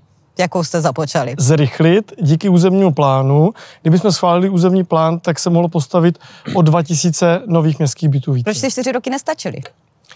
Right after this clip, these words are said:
Speaker 1: Kde to drhlo?
Speaker 2: Eh, tak, eh, určitě se ptejte kolegy Olevy, on to měl teďka na starosti, to bydlení. Eh, nicméně, eh, nicméně, abych podotkl jednu důležitou věc. Nám začínají odcházet z města Brna lidi.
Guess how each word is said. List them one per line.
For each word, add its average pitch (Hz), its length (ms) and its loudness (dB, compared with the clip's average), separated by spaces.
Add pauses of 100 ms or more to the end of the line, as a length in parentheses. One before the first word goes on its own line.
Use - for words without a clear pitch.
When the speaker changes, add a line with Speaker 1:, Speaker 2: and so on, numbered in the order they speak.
(220)
Speaker 1:
Kde 196 160 -6
to 226 100 -6
drhlo? 208 340 -6 (340)
Speaker 2:
Eh, 165 880 0
tak, 175 280 -2
eh, 180 40 4
určitě 165 540 4
se 170 140 0
ptejte 180 280 0
kolegy 185 300 0
Olevy, 151 320 4
on 165 100 2
to 175 80 -4
měl 175 200 2
teďka 175 260 -2
na 143 100 0
starosti, 147 440 -2
to 160 100 -4
bydlení. 160 500 2
Eh, 156 640 0
nicméně, 180 760 2
eh, - 40 -20 (320)
nicméně, 175 400 0
abych 175 140 2
podotkl 165 340 -2
jednu 180 160 2
důležitou 165 440 2
věc. 147 340 2 (460)
Nám 160 180 0
začínají 185 360 0
odcházet 165 440 -2
z 160 60 -2
města 170 340 0
Brna 165 240 2
lidi. 139 340 0